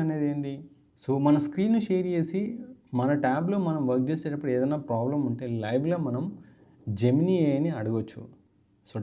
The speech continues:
డైరెక్ట్ అక్కడ నుంచి మన ప్రాబ్లంకి ఏఐ అనేది సొల్యూషన్ ఇస్తుంది. So ఇప్పుడు ఇది ఎట్లా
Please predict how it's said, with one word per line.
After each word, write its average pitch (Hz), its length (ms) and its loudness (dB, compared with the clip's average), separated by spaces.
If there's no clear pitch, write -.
డైరెక్ట్ 151 440 2
అక్కడ 139 220 -4
నుంచి 135 240 -2
మన 123 120 0
ప్రాబ్లంకి 123 520 -2
ఏఐ 127 100 6
అనేది 131 240 0
సొల్యూషన్ 117 460 0
ఇస్తుంది. 107 340 -10
So - 120 -10
ఇప్పుడు 127 180 2
ఇది 117 120 4
ఎట్లా 180 180 2